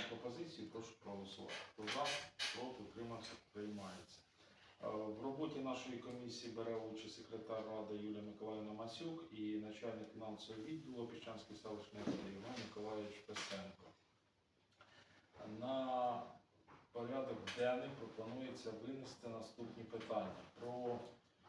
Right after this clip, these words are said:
погодження проєктів рішення Піщанської селищної ради про затвердження програми розвитку туризму у Піщанській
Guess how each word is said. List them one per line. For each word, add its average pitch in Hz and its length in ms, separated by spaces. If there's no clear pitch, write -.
погодження 131 540
проєктів 123 420
рішення 113 460
Піщанської 110 500
селищної 110 520
ради 107 220
про 107 200
затвердження 107 520
програми 107 540
розвитку 104 440
туризму 104 560
у 95 120
Піщанській - 440